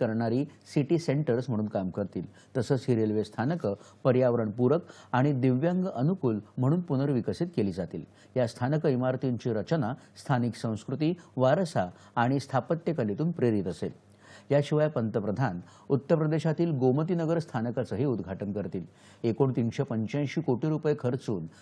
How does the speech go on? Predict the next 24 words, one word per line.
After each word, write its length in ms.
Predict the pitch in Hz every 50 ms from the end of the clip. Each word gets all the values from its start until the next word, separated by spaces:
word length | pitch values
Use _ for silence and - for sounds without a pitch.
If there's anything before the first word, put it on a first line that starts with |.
| - _ 120
या 100 | 123 120
रेल्वे 280 | 123 117 117 120 151 160
स्थानकाचा 560 | 160 - 147 143 143 135 143 139 - - 151
पुनर्विकास 640 | 151 - 131 117 123 127 120 110 - - 127 147 -
करण्यात 360 | - - 85 82 98 110 -
आला 160 | 92 85 92
आहे. 200 | 90 - 85 80 - - - - - - - - -
भविष्यातील 540 | 113 120 131 151 135 - 160 147 165 170 165
प्रवाशांची 600 | 151 120 113 117 131 131 - 151 139 127 - 156
वाढती 380 | 131 113 104 101 101 - 151
संख्या 320 | 131 - 117 107 - 127 110
लक्षात 340 | 101 90 - - - 175
घेत 220 | 196 - - 87 80 - - - - - _ 120
या 120 | 113 101
स्थानकात 540 | - - - 107 98 117 120 - 127 135 147 - - - - - -
आगमन 400 | 127 120 135 165 170 185 196 190
आणि 120 | 185 190
निर्गमनाची 760 | 175 147 127 120 127 123 123 123 131 156 156 - - 107 98
वेगवेगळी 560 | 98 95 113 143 143 135 151 160 151 165 180 165
सुविधा 360 | - 139 117 113 101 101 139
निर्माण 320 | 147 120 98 92 92 98
करण्यात 320 | 87 - 98 92 95 90 95
आली 180 | 92 92 95
आहे. 160 | 95 87 90